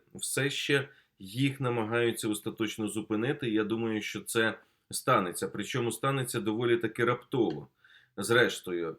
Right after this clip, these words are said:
як би там не було, хоча, звичайно, ситуація складна, тут ніхто нічого не буде приховувати, вона така на різних напрямках, вона різна, тому що якщо на Покровському так, то я хочу нагадати, на Курахівському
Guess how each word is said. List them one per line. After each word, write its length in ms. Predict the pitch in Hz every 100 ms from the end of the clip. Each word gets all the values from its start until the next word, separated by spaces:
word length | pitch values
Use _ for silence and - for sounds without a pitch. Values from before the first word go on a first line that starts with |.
| _
як 360 | - 101 117 104
би 80 | 107
там 220 | 113 110
не 100 | 110
було, 260 | 123 196 160
хоча, 300 | 120 - 123
звичайно, 500 | 117 110 135 139 123
ситуація 640 | - 98 113 120 120 107
складна, 500 | - 113 107 113 143
тут 200 | - -
ніхто 260 | 104 - 113
нічого 360 | 107 - 107
не 120 | 101
буде 340 | 98 104 98 - - _
приховувати, 760 | - 131 135 147 165 165 160 143
вона 260 | 127 131 131
така 420 | 131 - 131 113
на 160 | 110
різних 380 | 135 135 123 113
напрямках, 580 | 131 120 110 107 104 90
вона 220 | 107 107
різна, 440 | 113 147 143 165 175 _ _ _ _ _ _ -
тому 260 | 127 135
що 180 | 131 131
якщо 240 | 120 -
на 120 | 127 120
Покровському 720 | 120 - 127 120 - 110 107
так, 300 | 139 143 -
то 80 | 110
я 120 | 107
хочу 300 | 117 117 107
нагадати, 480 | 107 110 113 107 107
на 140 | 104
Курахівському 920 | 107 117 143 - 131 - 127 120 113